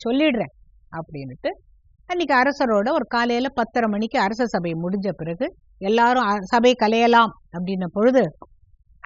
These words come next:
"எனக்கு உங்ககிட்ட தனியா பேசணும்" அப்படிங்கிறாரு. என்னடான்னு பார்த்தாக்க, நம்ம பஞ்ச கல்யாணிய கடத்திட்டு போறதாக காதுல பராபரியா ஒரு செய்தி விழுந்தது. நம்ம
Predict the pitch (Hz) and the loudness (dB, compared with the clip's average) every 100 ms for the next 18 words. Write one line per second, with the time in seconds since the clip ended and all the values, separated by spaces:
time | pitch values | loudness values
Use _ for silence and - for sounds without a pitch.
0 | - _ _ _ _ - - 160 156 - | -20 _ _ _ _ -20 -16 -12 -10 -10
1 | 160 160 175 220 - 175 202 269 247 190 | -8 -8 -8 -8 -6 -4 -2 -2 -2 -4
2 | 190 - 190 160 _ 160 147 160 147 139 | -6 -6 -10 -10 _ -14 -10 -8 -8 -12
3 | 143 _ - _ _ - _ _ - - | -16 _ -20 _ _ -20 _ _ -18 -4
4 | 165 220 381 427 311 247 196 - 190 - | 0 0 0 2 4 2 0 -2 -4 -2
5 | 180 143 208 359 _ _ _ _ - _ | -6 -6 -10 -10 _ _ _ _ -20 _
6 | _ 170 156 143 - 175 247 330 320 269 | _ -12 -10 -10 -8 -6 -4 -4 -4 -2
7 | 247 220 202 196 202 226 180 - 170 196 | 0 -2 -4 -4 -4 -4 -4 -6 -6 -6
8 | 196 220 196 175 175 170 170 160 160 156 | -6 -8 -6 -12 -8 -8 -6 -6 -8 -8
9 | 170 170 151 143 - 160 165 160 151 156 | -8 -8 -8 -10 -10 -8 -6 -6 -6 -6
10 | 160 170 175 175 185 180 160 151 - 185 | -4 -4 -4 -4 -2 -4 -6 -8 -8 -6
11 | 220 220 170 180 170 151 190 370 _ _ | -4 -4 -4 -4 -6 -6 -6 -8 _ _
12 | _ - - 180 175 | _ -20 -14 -8 -6